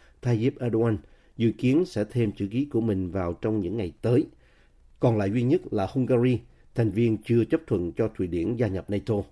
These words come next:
Điều đó khiến Stockholm lo lắng về an ninh của mình và khiến các thành viên nato khác thất vọng.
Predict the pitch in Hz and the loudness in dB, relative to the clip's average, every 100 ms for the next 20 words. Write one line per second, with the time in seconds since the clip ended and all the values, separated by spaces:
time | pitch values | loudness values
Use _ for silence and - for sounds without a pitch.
0 | - _ _ - - - _ - 139 131 | -20 _ _ -20 -20 -20 _ 6 8 8
1 | 180 185 196 190 190 165 147 143 131 175 | 6 4 6 2 4 4 6 4 2 0
2 | 220 135 - 139 135 131 143 123 107 104 | 2 0 2 0 0 2 4 4 4 0
3 | - - 139 160 208 208 123 98 120 117 | -4 0 4 4 2 -2 -2 0 2 2
4 | 113 120 113 - 185 - 214 196 113 92 | 2 0 0 -2 -8 -2 -2 2 0 0